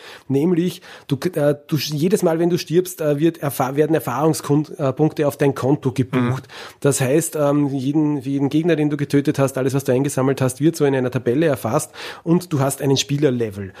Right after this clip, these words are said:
Speaker 1: Und mit jedem Level, den du aufsteigst, ähm, bekommst du einen bleibenden Perk freigeschaltet, den du anwählen kannst.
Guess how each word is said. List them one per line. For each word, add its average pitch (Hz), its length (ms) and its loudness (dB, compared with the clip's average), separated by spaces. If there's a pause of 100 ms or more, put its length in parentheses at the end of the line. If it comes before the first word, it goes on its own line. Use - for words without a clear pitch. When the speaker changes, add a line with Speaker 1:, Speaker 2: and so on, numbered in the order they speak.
(160)
Speaker 1:
Und 139 100 2
mit 143 120 0
jedem 165 240 2
Level, 151 260 2
den 165 140 2
du 156 120 -2
aufsteigst, 139 720 -2
ähm, 147 360 2
bekommst 156 480 0
du 165 280 2
einen 143 300 2
bleibenden 147 540 0
Perk 135 360 -2
freigeschaltet, 127 720 0
den 139 120 4
du 156 100 0
anwählen 135 560 0
kannst. 95 380 -8